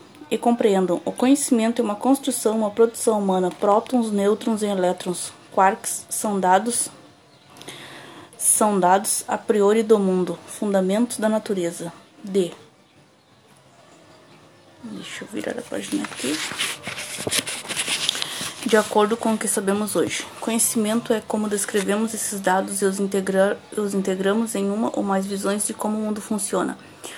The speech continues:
Como toda produção humana, conhecimento se-, será influenciado por tudo aquilo que é humano. Apesar da imperfeição e falibilidade inerentes a todo empreendimento humano, os pensadores da antiguidade, da Idade Média, da Renascença, da modernidade, os contemporâneos, que alguns chamam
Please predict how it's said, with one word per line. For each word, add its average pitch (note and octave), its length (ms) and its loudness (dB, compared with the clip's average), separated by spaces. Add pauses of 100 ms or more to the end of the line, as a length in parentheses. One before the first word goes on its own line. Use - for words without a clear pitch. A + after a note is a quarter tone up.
(260)
Como A3+ 220 -2
toda A#3+ 240 4
produção A#3+ 500 2
humana, G3 300 2
conhecimento G#3 640 -2
se-, G#3+ 240 -2 (140)
será G3+ 280 -2
influenciado G#3 540 0
por G#3 160 -4
tudo A3+ 180 -2
aquilo A3 300 0
que - 100 -4
é G#3 60 4
humano. F3 480 2
Apesar G3 380 2
da G#3 100 0
imperfeição A3+ 800 0
e - 20 -6
falibilidade G3 1800 0
inerentes G3 720 0
a F#3+ 100 4
todo A3 240 2
empreendimento G#3 640 0
humano, F#3 380 4
os - 160 -6
pensadores A3 520 2
da G#3 120 -2
antiguidade, G3 580 2
da F#3+ 140 2
Idade F#3 280 2
Média, F#3 320 0
da G3 120 -2
Renascença, F#3+ 640 -2
da G3 100 0
modernidade, F#3+ 720 0
os G3 100 -6
contemporâneos, G3 720 0
que - 120 0
alguns G3+ 480 0
chamam G#3+ 440 -2